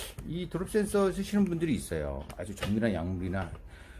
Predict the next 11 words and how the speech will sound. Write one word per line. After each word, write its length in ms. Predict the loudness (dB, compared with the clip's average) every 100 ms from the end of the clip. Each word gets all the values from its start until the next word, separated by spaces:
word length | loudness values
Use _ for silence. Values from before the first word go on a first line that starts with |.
| -6
그러니까 380 | 8 8 8 2
상세적으로 440 | 2 2 8 8 8
오 180 | 2
킬로 380 | 4 4 8 10
이하의, 460 | 10 12 12 12 10
이니 200 | 8 8
쪽에서 280 | 6 4 6
오 240 | 6 4
킬로 360 | 4 4 6 6
이하의 840 | 10 12 12 12 10 10 8 0 -10 -20 -20 -20 -20 -20 _ -20 -20 _ _ _ _ -20 _ -8 -8
신생아들한테 1500 | 0 4 6 8 8 8 8 6 4 4 6 8 10 8 6